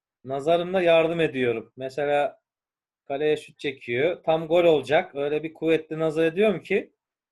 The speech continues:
ya direkten dönüyor ya dışarı çıkıyor top. Öyle çok gol kurtarmışlığım vardır. Kaleci olmasam bile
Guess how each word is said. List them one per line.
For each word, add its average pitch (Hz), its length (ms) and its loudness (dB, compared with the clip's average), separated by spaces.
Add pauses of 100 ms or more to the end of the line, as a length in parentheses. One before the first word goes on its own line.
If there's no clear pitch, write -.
(160)
ya 160 160 -6
direkten 180 540 0
dönüyor 196 260 0
ya 202 100 -2
dışarı 190 320 -4
çıkıyor 131 380 -4
top. - 260 -2 (1800)
Öyle 165 280 -2
çok 196 280 -2
gol 196 240 2
kurtarmışlığım 165 840 0
vardır. 123 460 -2
Kaleci 156 360 -4
olmasam 160 500 -2
bile 196 300 -4